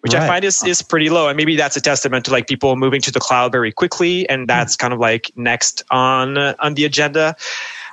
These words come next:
Speaker 1: But, you know, if, when we're talking about security, the big thing that we're covering in, in the chapter is that security is, is gonna be about striking that balance, right? So it's a spectrum. If you go too far on opening and just giving control, then you are losing control and, and doing this kind of, like, Wild West. You need to have those guardrails.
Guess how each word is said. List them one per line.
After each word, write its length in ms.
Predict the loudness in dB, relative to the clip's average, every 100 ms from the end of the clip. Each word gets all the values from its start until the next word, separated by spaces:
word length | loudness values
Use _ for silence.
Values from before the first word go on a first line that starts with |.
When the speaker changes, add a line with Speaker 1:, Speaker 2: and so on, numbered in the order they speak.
| -4
Speaker 1:
But, 320 | 0 2 0 -2
you 80 |
know, 240 | 0 2 2
if, 400 | 0 0 -2 -8
when 220 | 0 2 2
we're 100 | 2
talking 300 | 2 2 0
about 160 | 0
security, 360 | 0 0 0 0
the 120 | 0
big 200 | 0 0
thing 220 | 0 0
that 100 | 2
we're 120 | 0
covering 400 | 2 0 2 0
in, 500 | 0 0 0 0 -4 -4
in 100 | -4
the 100 | -2
chapter 640 | 0 0 0 0 0 0
is 220 | 0 -2
that 260 | 0 0 0
security 480 | -2 0 0 2 0
is, 100 | 0
is 160 | -2
gonna 160 | 0 0
be 100 | 0
about 220 | 0 0
striking 400 | 0 0 -2 -2
that 220 | -2 0
balance, 420 | 0 0 -2 -2
right? 220 | 0 0 0
So 320 | 0 0 -2 -10 -14 -8
it's 180 | -4 -2
a 40 |
spectrum. 540 | 0 -2 -2 -2 -4 -4
If 140 | -6
you 60 | 0
go 200 | 0 0
too 220 | -2 -2
far 680 | 2 2 4 2 2 0
on 280 | 0 0 0 -2
opening 580 | 0 0 0 0 -4
and 300 | -4 -4 -4
just 220 | -6 -4 -4
giving 240 | -4 -4
control, 600 | -6 -4 0 2 2 0
then 200 | -2 -4
you 140 | -4 0
are 220 | 2 2
losing 240 | -2 -4
control 400 | -8 -4 0 0
and, 160 | 0 -6
and 140 | -10
doing 180 | -6 -4
this 160 | -2 -4
kind 140 | -4
of, 80 | -2
like, 160 | -4 0
Wild 260 | 2 2 0
West. 500 | 0 0 -4 -12 -16
You 100 | -10
need 160 | -6 -4
to 80 | 0
have 180 | 0
those 180 | 2 0
guardrails. 640 | 2 2 2 2 2 0